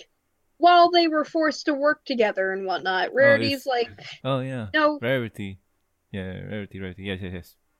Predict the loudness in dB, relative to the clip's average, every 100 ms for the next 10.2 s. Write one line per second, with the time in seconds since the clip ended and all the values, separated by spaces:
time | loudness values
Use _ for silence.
0 | _ -12 -8 -8 -10 -12 -18 _ _ _
1 | _ _ -6 -6 -4 -6 -4 2 2 2
2 | -4 _ -20 _ -6 0 2 0 -6 -8
3 | -4 -4 -4 -6 -8 -8 -10 -2 0 0
4 | -2 -4 -2 -2 -4 -6 -8 -6 -4 -4
5 | -4 -4 -4 -6 -6 -6 -8 -14 _ _
6 | -10 -4 -4 -4 -4 -4 -6 -10 -8 -4
7 | -2 -4 -6 -12 -14 -8 -8 -8 -10 -6
8 | -6 -6 -10 -10 -10 -8 -8 -8 -8 -8
9 | -6 -6 -2 0 0 -4 _ _ -8 -4
10 | -4 -6